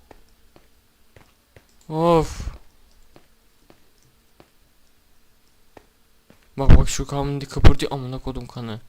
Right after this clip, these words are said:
Siktir git. Sinirlerim alt üst oldu şu anda. Buraya neden geldim ben de bilmiyorum. Salak salak oynuyorum artık. Ne güzel.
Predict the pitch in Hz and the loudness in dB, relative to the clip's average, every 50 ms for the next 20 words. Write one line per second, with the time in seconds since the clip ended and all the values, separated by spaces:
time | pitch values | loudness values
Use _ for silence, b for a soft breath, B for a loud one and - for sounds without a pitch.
0 | - - - - - - - - - - 131 139 - - - - - - - - | -20 -20 -20 -20 -20 -20 -20 -18 -16 -16 -16 -16 -18 -20 -20 -20 -20 -20 -20 -20
1 | _ _ _ - - _ _ _ _ - - _ _ _ _ _ - - - - | _ _ _ -20 -20 _ _ _ _ -20 -20 _ _ _ _ _ -20 -16 -16 -14
2 | - 135 135 135 135 127 139 135 139 139 135 131 131 - - - - - 131 123 | -12 -10 -10 -8 -6 -6 -6 -6 -4 -6 -6 -6 -8 -10 -12 -14 -10 -10 -10 -8
3 | 117 120 - - 117 113 110 113 113 113 117 - b b b b b b _ _ | -8 -8 -8 -8 -10 -12 -10 -12 -12 -12 -14 -16 b b b b b b _ _
4 | _ _ _ _ _ _ _ _ _ _ _ _ _ _ _ _ _ - _ _ | _ _ _ _ _ _ _ _ _ _ _ _ _ _ _ _ _ -20 _ _
5 | _ _ - - - - _ _ _ _ - 131 131 139 147 151 160 160 156 165 | _ _ -20 -20 -20 -20 _ _ _ _ -12 -8 -4 -4 -2 -2 -2 -2 -2 -2
6 | 170 175 170 175 175 170 190 190 185 185 190 202 196 190 180 165 151 139 135 - | -2 -2 -2 -4 -2 -2 -2 -2 -2 -2 -2 -2 -2 -2 -2 -2 -4 -4 -6 -6
7 | 165 160 165 170 170 180 180 185 180 185 185 190 202 208 208 196 180 147 131 120 | -6 -6 -6 -4 -4 -4 -4 -4 -2 -2 -2 -2 0 0 0 0 0 -2 -2 -4
8 | 120 110 - - 135 165 180 190 175 139 127 110 - | -8 -12 -12 -10 -8 -8 -8 -6 -6 -6 -6 -6 -8